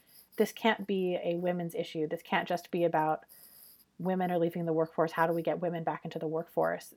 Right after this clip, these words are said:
This has to be a, a human issue. This has to be an all-encompassing issue that we've learned so much in this last year about all of the things that are broken about the way working caregivers exist in companies and in the,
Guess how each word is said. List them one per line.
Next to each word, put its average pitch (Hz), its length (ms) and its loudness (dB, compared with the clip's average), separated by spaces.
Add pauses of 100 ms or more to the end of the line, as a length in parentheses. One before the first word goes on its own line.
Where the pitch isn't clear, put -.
(120)
This 180 160 0
has 185 280 4
to 208 80 2
be 170 440 0
a, 165 160 -2 (220)
a 190 60 -4
human 185 400 0
issue. 165 340 -4
This 170 100 -6
has - 200 -6
to 180 100 -8
be 165 280 -2
an 160 240 -4
all-encompassing 170 800 -2
issue 160 420 -2 (500)
that 160 280 2 (1080)
we've 196 240 6
learned 202 300 6
so 185 180 2
much 175 280 0
in 170 80 -2
this 165 180 -4
last 151 320 0
year 196 280 2
about 160 440 4 (560)
all 196 180 8
of 180 100 2
the 185 60 -2
things 175 260 -2
that 165 120 2
are 165 80 2
broken 165 480 0
about 160 300 -4
the 175 80 0
way 165 200 4
working 165 360 -2
caregivers 165 680 -4
exist 170 480 -4
in 160 160 -6
companies 160 580 -4
and 160 180 -4
in 160 180 -6
the, 156 160 -4